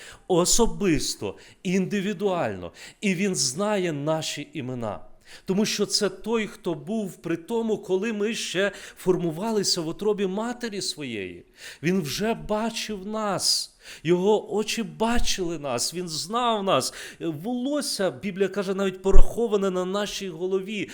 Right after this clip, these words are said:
Тим паче він знає наше ім'я. Він звернувся до, е, жінки і каже: «Маріє». Він сьогодні звертається до нас: «Анно,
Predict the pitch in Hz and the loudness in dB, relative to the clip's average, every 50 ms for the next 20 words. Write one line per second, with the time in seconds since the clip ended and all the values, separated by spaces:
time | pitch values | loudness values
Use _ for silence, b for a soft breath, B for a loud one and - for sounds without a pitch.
0 | B B B B B - 202 180 165 - - 220 220 220 - 208 185 175 196 175 | B B B B B -2 0 0 0 -2 -4 -6 -4 -4 -6 -6 -4 -4 -6 -6
1 | 151 147 151 156 175 196 208 208 202 196 190 180 180 190 185 185 - - 180 175 | -6 -6 -6 -6 -4 -4 -4 -2 -2 -2 -2 0 0 -2 -2 -2 -4 -6 -6 -8
2 | - - - 180 156 160 135 123 127 156 170 143 120 101 - B B B B B | -8 -8 -8 -6 -6 -6 -6 -6 -4 0 0 2 2 0 -2 B B B B B
3 | - 151 156 - 143 143 165 165 175 196 185 185 - 180 180 151 123 - 170 170 | -4 -2 -2 -2 -2 -2 -2 0 0 0 0 -2 -2 -2 -4 -4 -2 -2 -2 -2
4 | 156 B B B B B B B - 147 143 143 139 143 143 - 123 110 139 202 | -2 B B B B B B B 0 2 2 2 2 0 0 -2 -4 -2 -2 -2
5 | 190 180 - 160 143 - 180 170 131 143 170 156 147 151 160 170 175 160 170 185 | -2 -2 -4 -6 -6 -4 -2 -2 0 0 0 0 0 0 0 0 0 -2 -2 -2
6 | 208 196 185 156 131 131 143 131 113 92 - - B B B B B 147 180 180 | -2 -4 -4 -4 -2 0 2 2 2 0 -2 -10 B B B B B 0 0 2
7 | - - 202 185 196 214 202 202 208 185 - 151 170 170 - - 196 196 202 190 | 2 0 2 2 2 2 2 0 -2 -4 -2 -4 -6 -6 -4 -2 -2 0 2 2
8 | 185 185 185 - 185 175 139 156 160 160 165 151 139 131 - - - - 143 165 | 0 0 0 -2 -4 -4 -4 -4 -2 0 2 2 4 4 2 0 0 -2 0 2
9 | 202 208 196 180 165 151 147 139 | 2 2 2 0 -2 -6 -8 -10